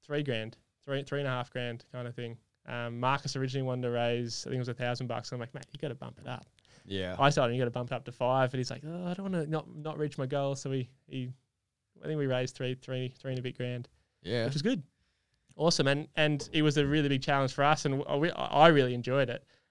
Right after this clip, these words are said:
Speaker 1: Marcus did too, but he's like, "I'm never doing that again." I'm like, "We should do it every year." But, um,
Speaker 2: So
Speaker 1: it's
Speaker 2: what was it like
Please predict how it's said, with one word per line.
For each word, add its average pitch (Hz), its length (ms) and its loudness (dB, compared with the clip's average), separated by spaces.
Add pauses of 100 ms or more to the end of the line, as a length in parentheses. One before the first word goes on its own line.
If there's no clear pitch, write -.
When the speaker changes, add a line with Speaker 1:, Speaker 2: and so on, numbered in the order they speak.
Speaker 1:
Marcus 147 320 2
did 131 160 -6
too, 143 180 2
but 131 120 0
he's 127 120 -2
like, 127 120 -4
"I'm 131 100 -2
never 131 180 0
doing 123 200 -4
that 120 160 -2
again." 127 180 -4
I'm 127 60 -6
like, 123 120 -8
"We 196 80 -6
should 190 160 -8
do 208 120 -2
it 214 80 -2
every 208 240 -4
year." 165 240 -2 (680)
But, 135 100 -6
um, 127 320 -4
Speaker 2:
So - 200 2
Speaker 1:
it's 170 80 8
Speaker 2:
what 233 160 10
was 247 160 8
it 208 40 4
like 180 220 8